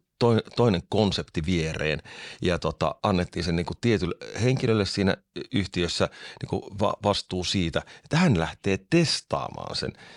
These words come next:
Se, että siihen ei niin paljon mene rahaa muutamassa kuukaudessa, etteikö me tiedetä, toimiiko se. Ja se, että pakko tehdä tietyllä tavalla semmoisia rohkeita,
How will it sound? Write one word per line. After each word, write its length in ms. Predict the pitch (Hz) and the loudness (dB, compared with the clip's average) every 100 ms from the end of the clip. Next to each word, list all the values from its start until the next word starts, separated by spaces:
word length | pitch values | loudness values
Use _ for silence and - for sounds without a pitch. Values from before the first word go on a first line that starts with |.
| - | -8
Se, 160 | - 147 | 2 4
että 220 | 131 - - _ _ _ - - _ - | 4 0 -2 _ _ _ -20 -20 _ -6
siihen 380 | 135 147 139 - _ _ _ | 2 6 6 2 _ _ _
ei 160 | - 107 | 0 4
niin 260 | 123 170 151 | 6 6 4
paljon 460 | 101 92 85 80 | 2 2 2 2
mene 240 | 87 101 82 | 2 2 2
rahaa 540 | - 104 92 78 73 - _ _ - | 0 -2 0 0 -2 -8 _ _ -4
muutamassa 520 | 110 104 87 82 - - | 2 2 2 -2 -4 -2
kuukaudessa, 600 | 104 92 80 76 - - - _ - | -2 0 -2 -4 -4 -6 -8 _ -4
etteikö 420 | 107 - 92 90 | -4 -2 -4 -2
me 80 | 85 | -2
tiedetä, 400 | - 95 82 80 78 _ - | 0 0 2 -2 -6 _ -4
toimiiko 480 | 95 85 67 55 - | 0 0 -4 -10 -8
se. 140 | - - - - - | -8 -8 -14 -14 -2
Ja 180 | 92 73 _ - | -2 -2 _ -2
se, 180 | 110 | 0
että 200 | 104 - 95 - - - | 0 -2 -6 -8 -20 -10
pakko 400 | - 147 - - | -2 -2 -2 -8
tehdä 400 | - 101 92 78 71 - | -2 -2 0 -2 -4 -4
tietyllä 340 | 101 98 80 | -2 0 -2
tavalla 280 | 73 76 73 | -2 -2 -2
semmoisia 360 | 80 80 82 82 | -2 -2 -2 -2
rohkeita, 640 | 92 92 - 80 76 73 | 0 0 -2 -8 -4 -4